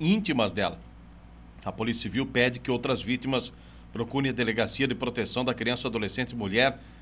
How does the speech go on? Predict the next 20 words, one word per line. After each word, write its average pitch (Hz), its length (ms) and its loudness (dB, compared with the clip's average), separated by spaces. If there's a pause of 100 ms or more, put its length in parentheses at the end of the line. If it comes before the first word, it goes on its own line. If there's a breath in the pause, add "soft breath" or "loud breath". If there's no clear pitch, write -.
(220 loud breath)
de 113 100 -2
Florianópolis. 127 960 4
O - 100 -14
delegado 131 680 8
responsável 117 500 0
pelo 135 160 2
caso 131 400 8 (840 loud breath)
diz - 120 -12
que 160 80 0
na 139 120 10
época 135 320 8
o 156 100 10
homem 143 500 8
ficou 143 340 4
preso 156 540 4
por 156 180 0
alguns 143 320 6
dias, 165 240 6
foi 156 180 6
solto 165 560 4